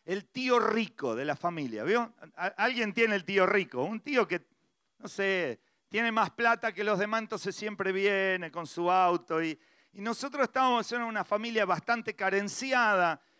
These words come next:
Mi papá tenía problemas de alcohol y, y mi mamá graves problemas de salud. Así que venía el tío rico cada tanto. Para colmo era un ruso ucraniano atrasado de eso, pero tenía guita el tipo. Entonces era como que cada vez que venía era,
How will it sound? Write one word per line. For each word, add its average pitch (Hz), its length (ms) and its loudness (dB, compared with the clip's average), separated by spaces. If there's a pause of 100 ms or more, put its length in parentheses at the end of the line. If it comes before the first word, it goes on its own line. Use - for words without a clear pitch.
Mi 165 120 -14
papá 180 300 -2
tenía 185 260 -6
problemas 180 540 -2
de 156 120 -2
alcohol 208 640 2
y, 151 280 -8
y 131 100 -14
mi 147 140 -12
mamá 160 440 -2
graves 160 380 0
problemas 165 540 -2
de 160 100 -6
salud. 214 540 -4 (540)
Así 185 300 -6
que 262 200 -2
venía 254 540 2
el 233 200 -2
tío 254 300 2
rico 220 360 -2
cada 196 300 0
tanto. 151 320 0
Para 196 160 0
colmo 277 320 -2
era 240 160 4
un 214 340 -6
ruso 214 460 -4
ucraniano 196 800 -2
atrasado 185 800 -4
de 123 100 -4
eso, 123 160 -12
pero 202 160 -8
tenía 294 280 -4
guita 208 320 -8
el 117 100 -10
tipo. 101 340 -12 (240)
Entonces - 240 -12
era 240 200 0
como 196 260 -6
que 156 120 -20
cada 220 220 2
vez 233 140 0
que 226 140 -2
venía 226 340 -4
era, 202 260 0